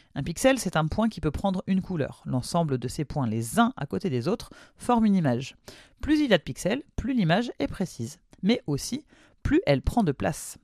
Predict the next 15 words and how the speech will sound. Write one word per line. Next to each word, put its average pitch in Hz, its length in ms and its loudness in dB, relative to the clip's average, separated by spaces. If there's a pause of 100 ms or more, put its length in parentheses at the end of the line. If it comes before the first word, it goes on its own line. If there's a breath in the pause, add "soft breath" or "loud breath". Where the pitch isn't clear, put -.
(240)
car 214 140 4
il 160 100 2
faut - 140 -8
conserver 170 480 -2
l'information 156 640 -2 (160)
de 139 180 0
chaque - 280 0
pixel. 131 420 -8 (300)
Et 147 60 -2
si - 120 -2
vous 208 120 2
voulez 196 200 6
faire 156 260 -2
des 139 80 -6
photos 147 360 -6